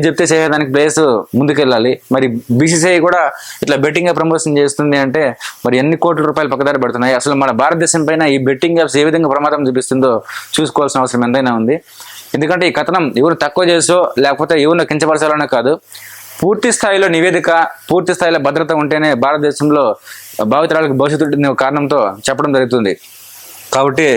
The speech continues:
దీనిపైన ఇప్పటికైనా కేంద్రం నిఘా ఉంచి ఈ బెట్టింగ్ యాప్కి సంబంధించి ఈ డ్రీమ్ ఎలెవెన్ ఏ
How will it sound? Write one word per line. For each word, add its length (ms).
దీనిపైన 360
ఇప్పటికైనా 460
కేంద్రం 360
నిఘా 160
ఉంచి 220
ఈ 120
బెట్టింగ్ 280
యాప్కి 300
సంబంధించి 440
ఈ 120
డ్రీమ్ 240
ఎలెవెన్ 320
ఏ 20